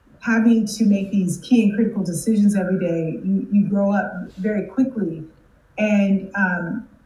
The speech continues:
you know, I T was still, like I said, relatively new. I remember having, um, to actually create an encryption key, right,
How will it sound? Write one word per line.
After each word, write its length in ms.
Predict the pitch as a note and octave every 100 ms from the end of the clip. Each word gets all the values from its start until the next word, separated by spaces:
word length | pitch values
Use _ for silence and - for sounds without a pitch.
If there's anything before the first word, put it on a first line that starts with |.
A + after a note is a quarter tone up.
| _ -
you 100 | A#3
know, 100 | A3
I 180 | A#3+ B3
T 240 | - C#4+
was 180 | B3 -
still, 160 | C4 A#3+
like 220 | G3 F#3+
I 60 |
said, 320 | G3+ A3 E3 E3+
relatively 560 | G#3+ A#3+ - A#3 G#3
new. 360 | F#3+ G3+ G3+ F3
I 60 |
remember 960 | F3+ F#3 G3 G#3+ A3 G#3 G3 F#3+ - - _ _ - -
having, 540 | G#3 G3+ G#3 G3 F3+
um, 480 | F3+ F3+ F3 E3+ A3+ -
to 240 | A3+ G3+ -
actually 680 | G3+ G#3 - G3 F3+ E3 - - -
create 440 | A3+ G3+ G3+ G#3+
an 100 | G#3
encryption 680 | F#3+ F3+ B3+ B3+ A#3+ G3 F3+
key, 260 | - F3+ E3+
right, 420 | - F3+ F#3 -